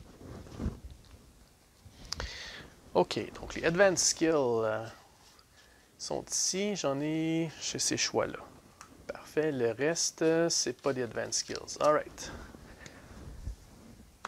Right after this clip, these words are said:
Ok, donc, qu'est-ce qu'on a là-dedans ? On en choisit une au hasard. On va prendre, euh, la troisième ici. Qu'est-ce qu'on a obtenu ? Advanced skill,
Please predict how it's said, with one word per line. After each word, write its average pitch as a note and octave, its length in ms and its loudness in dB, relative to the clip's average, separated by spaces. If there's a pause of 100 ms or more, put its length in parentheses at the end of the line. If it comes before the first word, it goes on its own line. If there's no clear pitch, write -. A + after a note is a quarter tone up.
(1000)
Ok, G#3 240 6 (360)
donc, E3+ 200 6 (160)
qu'est-ce F3 240 4
qu'on D3 200 4
a E3 60 8
là-dedans ? D3+ 380 6
On B2+ 80 2
en B2 80 4
choisit B2 360 0
une E3+ 60 0
au C3+ 140 0
hasard. D#3 480 2 (3250)
On - 140 -2
va A#2+ 140 -2
prendre, D#3+ 640 4
euh, D#3+ 600 8
la C#3+ 240 4
troisième A#2 680 0
ici. - 240 -4 (400)
Qu'est-ce F3 200 2
qu'on C#3 160 0
a B2 60 2
obtenu ? - 640 -8 (240)
Advanced E3 380 8
skill, D3+ 500 6